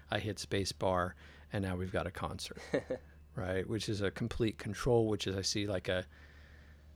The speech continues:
Speaker 1: I don't mind, like, you know, the D J scene from in the late nineties, because the technology still wasn't there yet,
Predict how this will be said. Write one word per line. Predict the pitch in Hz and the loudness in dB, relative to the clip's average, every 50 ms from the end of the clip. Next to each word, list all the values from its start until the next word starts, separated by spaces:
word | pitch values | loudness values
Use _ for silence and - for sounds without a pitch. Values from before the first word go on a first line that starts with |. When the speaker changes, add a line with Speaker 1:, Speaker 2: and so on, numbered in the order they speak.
| - - - - - - - - - - - - - - - - - - - - | -20 -20 -20 -20 -20 -20 -20 -20 -20 -20 -20 -20 -20 -20 -20 -20 -20 -6 2 4
Speaker 1:
I | 180 | 6
don't | 165 156 143 | 6 8 6
mind, | 131 127 120 - | 6 4 4 2
like, | 120 120 117 - - | 2 0 0 0 -2
you | 147 139 | -4 -2
know, | 135 127 | -2 0
the | 135 131 135 | 2 2 2
D | 117 135 131 131 | 4 6 4 4
J | 120 127 120 107 | 6 6 6 6
scene | 98 - - - 107 101 98 95 92 92 95 - - - - - - - - - - - - - - - | 6 6 4 4 4 2 2 0 0 -2 -4 -6 -12 -20 -20 -20 -20 -20 -20 -20 -20 -20 -20 -20 -20 -16
from | - - - - 117 104 104 101 101 101 101 95 98 101 104 104 - - - - - - - - - - - - - - | -12 -6 -2 2 2 4 4 2 2 0 -2 -2 -4 -6 -8 -10 -14 -18 -20 -20 -20 -20 -20 -20 -20 -20 -20 -20 -14 -6
in | - 131 117 | -2 0 2
the | 107 104 | 2 2
late | 104 110 110 104 - | 2 2 2 2 2
nineties, | 117 113 120 123 135 147 147 135 113 104 98 95 95 92 92 - - - - - - - - - - - - - - - - - - - - - - - - - | 2 4 6 6 8 8 8 8 6 6 4 2 0 -2 -2 -2 -2 -4 -4 -8 -14 -20 -20 -20 -20 -20 -20 -20 -20 -20 -20 -20 -20 -20 -20 -20 -20 -14 -8 -4
because | 131 113 - 123 113 110 | -4 -2 0 0 0 0
the | 113 | -2
technology | - - 123 - 127 120 117 120 110 110 101 | -2 -2 -2 0 2 2 2 2 2 2 0
still | - - - 131 113 107 | 0 0 2 2 2 2
wasn't | 110 104 - - 113 110 120 - | 2 0 0 0 -2 -4 -4 -2
there | - 101 101 107 110 | 0 0 2 2 2
yet, | 110 110 120 120 127 139 135 | 2 2 2 2 2 2 0